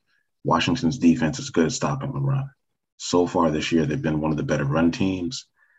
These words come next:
They've allowed more passing yards than they have rushing yards. And, you know, they have a pretty high time of possession as well as a team, and the third down efficiency kinda sucks. But they're pretty high up there in sacks with thirty-four sacks on the season. So I'm gonna take Washington at home,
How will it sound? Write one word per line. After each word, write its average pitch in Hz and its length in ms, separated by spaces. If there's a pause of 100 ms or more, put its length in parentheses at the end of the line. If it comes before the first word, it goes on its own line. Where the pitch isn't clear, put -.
(180)
They've 82 300
allowed 82 380
more 78 160
passing 90 360
yards 87 260
than 85 100
they 78 40
have 76 240
rushing 71 280
yards. 67 640
And, 76 340
you 80 60
know, - 320 (400)
they 82 80
have 78 80
a 73 40
pretty 85 220
high 80 160
time 80 260
of 69 60
possession 78 360
as 71 120
well 80 140
as 82 120
a - 40
team, 87 380
and 82 100
the 80 60
third 82 240
down 76 160
efficiency - 460
kinda 73 200
sucks. 76 500 (540)
But 76 320 (220)
they're - 200
pretty 95 220
high 80 220
up 71 120
there 73 140
in 71 80
sacks - 420
with 135 120
thirty-four 147 380
sacks 139 320
on 160 60
the 151 60
season. - 300 (600)
So 78 100
I'm 90 120
gonna 95 120
take 87 180
Washington - 400
at 80 60
home, 82 380